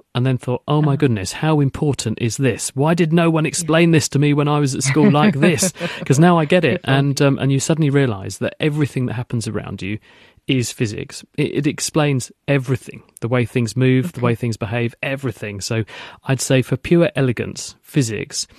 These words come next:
Speaker 1: because it explains things and gets them right. It's like, it's, it's the scientific equivalent of accountancy. When you see all the columns line up and all the numbers are right, then you, then you get this big rush of satisfaction. That definitely works. For,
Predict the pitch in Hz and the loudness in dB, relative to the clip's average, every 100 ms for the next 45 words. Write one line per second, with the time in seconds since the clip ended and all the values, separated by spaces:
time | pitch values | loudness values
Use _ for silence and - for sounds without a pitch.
0 | - - 127 131 110 120 - - 120 113 | -20 -8 -4 -2 -2 -4 -6 -4 -2 -2
1 | - 113 107 117 107 - - - 117 107 | -4 -4 -2 -4 -2 -4 -4 -4 -2 -4
2 | - - 139 - 135 139 - 143 - 143 | -4 -2 -2 -2 -4 -4 -2 -2 -2 -4
3 | 160 160 147 135 - - 139 123 - 113 | 0 0 -2 -4 -6 -2 0 0 -2 -4
4 | - 123 107 - - - 95 - 131 131 | -4 -2 -2 -4 -10 -8 -8 -6 -2 -2
5 | - 143 147 147 - 135 127 120 131 120 | 0 0 2 0 -2 -2 -2 -4 -2 -2
6 | 117 - 123 123 123 120 117 110 104 110 | -2 -4 -4 -2 -2 -2 -2 -2 -2 -4
7 | 107 101 - 120 113 113 - 113 113 - | -4 -6 -6 -4 -2 -2 -4 -4 -4 -4
8 | - 107 - _ 143 131 127 - 117 - | -6 -8 -12 _ -2 0 -2 -4 -8 -6
9 | 117 - - 113 - 104 101 - - _ | -8 -8 -6 -8 -8 -12 -12 -20 -20 _
10 | 120 110 - 117 117 110 104 107 92 - | -6 -4 -2 -2 -4 -4 -4 -4 -6 -8
11 | - - - - - - - 143 131 | -14 -16 -20 -20 -20 -16 2 4 4